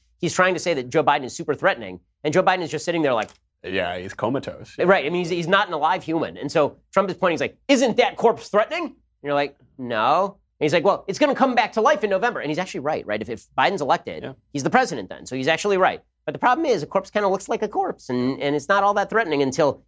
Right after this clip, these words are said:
Speaker 1: he comes back to life and haunts you and eats your brains.
Speaker 2: <laughs> That's it.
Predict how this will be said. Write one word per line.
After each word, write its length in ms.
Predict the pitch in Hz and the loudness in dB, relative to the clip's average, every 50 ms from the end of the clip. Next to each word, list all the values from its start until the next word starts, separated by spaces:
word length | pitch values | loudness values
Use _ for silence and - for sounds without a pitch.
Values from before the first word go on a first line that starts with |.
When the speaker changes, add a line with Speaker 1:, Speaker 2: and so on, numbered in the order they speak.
| _ | _
Speaker 1:
he 80 | - 107 | -16 -14
comes 300 | - - 113 107 107 - | -12 -10 -8 -8 -8 -8
back 240 | - 107 98 95 - | -6 -6 -6 -8 -8
to 100 | - 95 90 | -12 -12 -10
life 400 | 90 98 95 85 85 85 - - | -8 -8 -8 -8 -10 -12 -14 -16
and 100 | 82 80 | -20 -16
haunts 380 | - 104 101 95 95 87 - 95 | -12 -10 -10 -8 -8 -10 -10 -10
you 80 | 90 90 | -10 -10
and 100 | - - | -8 -6
eats 200 | 147 139 - - | -6 -6 -4 -2
your 140 | 143 135 139 139 | -2 0 0 0
brains. 840 | 139 127 127 123 120 123 123 117 110 107 101 101 92 - - - _ _ _ _ | 2 2 2 4 4 2 2 0 -2 -4 -6 -6 -8 -10 -12 -16 _ _ _ _
Speaker 2:
<laughs> 220 | _ _ _ _ - | _ _ _ _ -2
That's 200 | 147 139 139 - | 0 0 2 4
it. 280 | 165 151 156 - - | 2 2 2 -2 -12